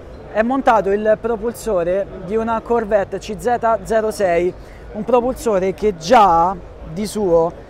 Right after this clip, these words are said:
aveva un'ottima potenza, perché sfornava circa, eh, seicentottanta cavalli, se non ricordo male, cavallo più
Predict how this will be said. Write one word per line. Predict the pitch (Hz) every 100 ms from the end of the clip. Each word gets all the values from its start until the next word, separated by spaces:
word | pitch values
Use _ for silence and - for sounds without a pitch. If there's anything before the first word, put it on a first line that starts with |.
| -
aveva | 147 185 202 196
un'ottima | 240 277 - 170
potenza, | 165 170 156 135 143
perché | 156 165
sfornava | 175 175 180 170 156 170
circa, | - 220 214 220 208 - - - -
eh, | 180 185 185 - 135 -
seicentottanta | 190 202 240 247 226 240 233 233 - - 202 - 220 208 208
cavalli, | 214 202 170 170
se | 175
non | 170
ricordo | 165 175 170 170
male, | 170 147 151
cavallo | 147 147 151
più | 151 165